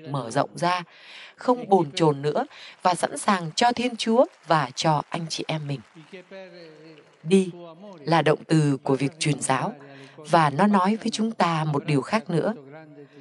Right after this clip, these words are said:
Động từ này phải được chia dưới dạng số nhiều. Chúa không nói, "Anh đi, rồi tới anh này đi,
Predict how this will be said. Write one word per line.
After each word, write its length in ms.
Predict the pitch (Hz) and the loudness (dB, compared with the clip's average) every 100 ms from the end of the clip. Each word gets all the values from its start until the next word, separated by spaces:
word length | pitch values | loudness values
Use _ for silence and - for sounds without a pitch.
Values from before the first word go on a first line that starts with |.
| - | -20
Động 200 | 143 190 180 | 2 2 4
từ 120 | 185 | 0
này 240 | 175 165 156 | 2 4 2
phải 180 | - 139 | 2 2
được 160 | 147 - | 0 0
chia 280 | - 160 147 | 2 4 4
dưới 140 | 151 | 0
dạng 320 | 190 156 - | -2 -4 -8
số 200 | - 151 | -8 -4
nhiều. 360 | 190 202 160 120 _ _ _ _ _ _ _ - | 0 2 2 -2 _ _ _ _ _ _ _ -4
Chúa 140 | 151 | 2
không 240 | 220 196 151 | 2 2 -2
nói, 240 | 147 180 175 - 180 196 180 165 156 | -4 -6 -10 -18 -20 -20 -20 -20 -8
"Anh 220 | 170 180 | -4 -4
đi, 220 | 165 175 160 - _ 170 160 _ _ | -4 -4 -6 -10 _ -20 -20 _ _
rồi 380 | 139 147 139 131 - | -4 -2 0 -2 -2
tới 120 | - 160 | -4 -2
anh 180 | 180 160 | -4 -4
này 180 | 139 - | -6 -2
đi, 260 | 160 160 | 0 0